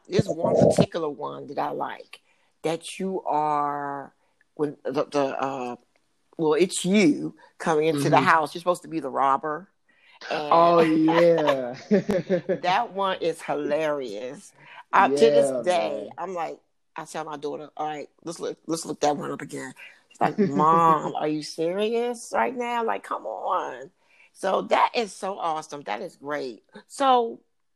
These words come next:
Speaker 1: you said that the young children at the, the child care center, they were the ones that, um, turned you on to it. They was the ones that was, uh, looking at it.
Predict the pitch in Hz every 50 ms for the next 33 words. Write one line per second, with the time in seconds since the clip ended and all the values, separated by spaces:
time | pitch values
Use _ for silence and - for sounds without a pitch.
0 | _ _ _ _ - 202 233 226 285 262 233 202 190 - 170 170 156 151 175 185
1 | 214 233 220 - 226 202 180 - 175 175 - - 147 156 - 156 151 - - _
2 | - - - - 196 190 196 196 190 180 165 165 - 165 156 151 135 127 - 156
3 | 175 190 185 170 160 156 156 156 151 147 147 147 - - 143 139 135 135 127 -
4 | _ _ _ _ _ _ _ _ _ _ - 139 143 139 135 135 135 131 127 -
5 | - - - - 196 175 165 147 156 147 151 147 156 151 156 156 - - 135 131
6 | 131 123 - 165 170 180 180 139 151 147 147 147 147 147 147 - 143 131 135 139
7 | - - - 143 139 139 143 160 - 143 139 123 101 95 - - -